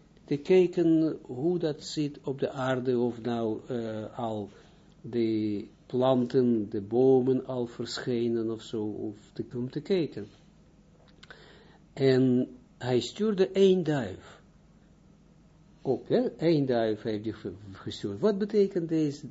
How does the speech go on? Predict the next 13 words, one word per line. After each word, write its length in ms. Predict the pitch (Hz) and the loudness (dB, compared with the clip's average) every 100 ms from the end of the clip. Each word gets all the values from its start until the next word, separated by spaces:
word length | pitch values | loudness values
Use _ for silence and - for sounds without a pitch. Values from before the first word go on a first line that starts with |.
| - | -6
deze 400 | 139 139 127 120 | -2 -2 -2 0
duif 340 | 147 143 139 | 2 2 0
die 200 | 127 120 | 0 0
Jo-, 180 | 123 120 123 | 0 -4 -4
die 280 | 123 120 - | -4 -2 -4
hij 300 | 117 127 123 | -4 -4 -4
gestuurd 560 | - - - 175 165 127 | -6 -8 -2 0 0 -2
had? 220 | 101 - - - - - - - - - - | -14 -20 -20 -20 -20 -20 -20 -20 -20 -20 -16
Dan 120 | 92 | -12
zegt 300 | - 208 143 | 0 0 0
hij 120 | 123 | -4
dat. 180 | 101 98 - - - - - - - - | -6 -16 -20 -20 -20 -20 -20 -20 -20 -14
Dat, 260 | 120 123 | -6 -4